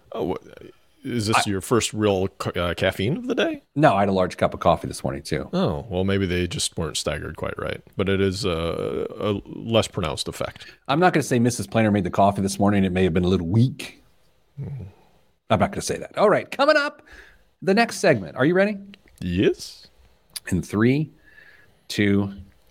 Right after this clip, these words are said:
Speaker 2: uh-uh, uh-uh, one. This week's biggest waste of money of the week right here on the Pete the Planner Show is,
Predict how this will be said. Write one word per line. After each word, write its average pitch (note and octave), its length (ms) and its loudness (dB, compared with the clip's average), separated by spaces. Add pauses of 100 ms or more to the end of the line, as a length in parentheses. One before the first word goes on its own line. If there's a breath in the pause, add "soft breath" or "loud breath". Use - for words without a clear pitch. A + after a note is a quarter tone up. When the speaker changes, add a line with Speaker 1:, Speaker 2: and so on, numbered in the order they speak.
(340)
Speaker 2:
uh-uh, D2 480 -6 (680)
uh-uh, C#2+ 460 -6 (880)
one. E2+ 240 2 (1700 loud breath)
This G3 380 0
week's C3+ 220 0
biggest C#3 300 0
waste C#3 260 0
of B2 120 2
money C3 220 4
of A2+ 60 0
the B2+ 80 2
week D3 200 0
right C#3+ 220 2
here D#3 160 2
on D3+ 80 2
the C#3+ 80 0
Pete E3 180 0
the D#3 80 0
Planner D#3+ 280 2
Show D#3 360 2
is, D4 1600 0